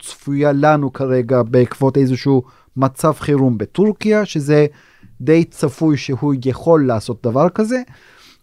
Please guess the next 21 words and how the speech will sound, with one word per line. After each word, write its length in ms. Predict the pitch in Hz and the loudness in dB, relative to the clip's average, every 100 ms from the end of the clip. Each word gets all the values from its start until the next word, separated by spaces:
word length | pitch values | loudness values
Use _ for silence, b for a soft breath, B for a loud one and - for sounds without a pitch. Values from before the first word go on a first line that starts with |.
| - | -2
או 280 | 185 220 196 | 2 2 0
הוא 180 | - 214 | -4 0
באמת 580 | 180 170 175 196 190 - _ 151 | 4 4 2 0 -2 -8 _ -4
יובס 580 | 156 139 175 220 - 147 | -2 2 2 0 -6 -4
ולא 260 | 151 170 | 0 4
יקבל 460 | 175 156 151 135 131 | 2 2 0 0 0
את 120 | 127 | 0
התוצאות. 720 | 110 107 - 101 82 - - - _ _ _ _ _ B B B B - | -6 -8 -8 -10 -10 -18 -20 -20 _ _ _ _ _ B B B B -2
ואם 600 | 123 131 - 220 262 233 | 0 0 -2 2 2 2
וכאשר 600 | 190 - 156 143 - 165 | 0 2 2 2 0 -2
נגיע 500 | 143 139 131 165 202 | 0 -2 -2 0 2
לצומת 600 | 156 139 - 214 233 208 | 2 -2 -2 0 0 -2
כזה, 320 | - 208 208 233 226 b b b b - | -2 -4 -2 -6 -10 b b b b -8
אזי 460 | 143 139 180 190 - | -6 0 2 2 0
ארדואן 540 | 165 151 156 170 190 | -2 0 2 2 2
יצטרך 640 | 165 143 - - 160 160 175 | -2 -6 -10 -6 0 0 0
למקם 500 | 156 143 147 - 175 | 0 2 0 0 0
את 140 | 165 160 | 0 -2
עצמו. 440 | 131 - 151 120 b b b b - | -6 -2 0 0 b b b b -12
האם 480 | 123 127 180 180 156 123 - | -8 -2 0 2 0 -2 2
הוא 320 | 165 151 | 4 4